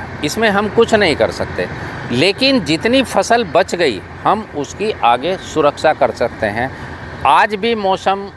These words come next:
बहुत अच्छा नहीं है। इस बार अभी मई का पूरा हफ्ता समाप्त हो चुका है और हमारे यहाँ कुल छः सात दिन की अधिकतर गर्मी पड़ी है, नहीं तो मौसम इसी तरह का होता है। और ये जो कैंकर का रोग है ना, जिसे अंगमारी धूमर रोग मैं बता रहा हूँ, ये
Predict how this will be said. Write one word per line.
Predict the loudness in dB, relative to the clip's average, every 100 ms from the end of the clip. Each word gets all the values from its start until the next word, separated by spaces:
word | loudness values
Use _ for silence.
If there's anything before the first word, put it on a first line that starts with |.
| -14
बहुत | -2 0 2
अच्छा | 0 0 0
नहीं | 0 0 0
है। | 2 0 -2 -8 -18 -18 -18 -18 -18 -4 2
इस | 2 2
बार | 4 4 4
अभी | 2 0 2 0
मई | 0 0 0 2
का | 0
पूरा | 0 2 2
हफ्ता | 2 0 0
समाप्त | 0 0 0 0
हो | -2
चुका | 0 2
है | 2
और |
हमारे | 2 0 2 4
यहाँ | 2 0
कुल | 0 -2 -2
छः | 0 0
सात | 2 2 2
दिन | -2 -4
की | -4
अधिकतर | -2 -2 -4 -2 0
गर्मी | 0 -2 -4
पड़ी | -4 -4
है, | -6 -10 -12 -16 -4
नहीं | 2 2
तो | 4 2
मौसम | 4 2 2 0
इसी | 0 -2
तरह | 0 2
का | 0
होता | 0 -2
है। | -4 -8 -16 -2 0
और | 2
ये | 2
जो | 2 2
कैंकर | 2 2 2 4
का | 6
रोग | 6 6
है | 4
ना, | 0
जिसे | 0 -2
अंगमारी | 0 0 0 2 2 0
धूमर | -2 0 4
रोग | 4 4
मैं | 2
बता | 2 2 4
रहा | 2
हूँ, | -2 -6 -8 -10 -12 -16 -8
ये | 2 6 6